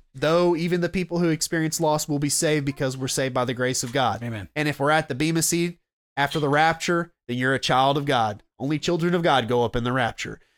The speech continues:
Speaker 1: But the point is, we're all gonna stand before God. And so it's powerful spiritually. We can get a lot out of that. But I think that if you take the text at face value, as it's translating the King James, which I think that's the best translation in this case,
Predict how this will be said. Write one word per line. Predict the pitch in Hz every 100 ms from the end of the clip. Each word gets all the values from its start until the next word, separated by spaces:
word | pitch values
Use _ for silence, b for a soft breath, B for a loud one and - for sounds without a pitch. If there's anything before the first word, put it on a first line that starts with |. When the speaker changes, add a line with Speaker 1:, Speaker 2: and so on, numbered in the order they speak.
| _
Speaker 1:
But | 170
the | 151
point | - 202 208
is, | 175
we're | 151 147 -
all | 165 170
gonna | 151 135
stand | - 131 120
before | 110 - 120 113
God. | 64 - - _ _ _ -
And | 143
so | - 156
it's | 165 156
powerful | - 208 240 294 -
spiritually. | 170 - 220 262 381 381 156 113 139 - _
We | 160 208
can | 226
get | 226
a |
lot | 185 208
out | 202 233
of | 151
that. | 113 123 - _ _ _
But | 156 180 175
I | 175
think | 175 214 220 -
that | 175 - - _ _ _ -
if | 170
you | 170
take | 160 - 220 226 _
the |
text | 180 - 185 - 151
at | 131
face | 165 165 -
value, | 165 156 151 104 117 _ _ _ _ _ _ _ _ _
as | 143 165
it's | 160
translating | - 175 175 175 170
the | 156
King | - 160
James, | 156 127 123
which | 123
I | 127
think | 139 127
that's | 139 -
the | 135
best | 131 -
translation | 143 131 143 139 120
in |
this | 131 135
case, | - 107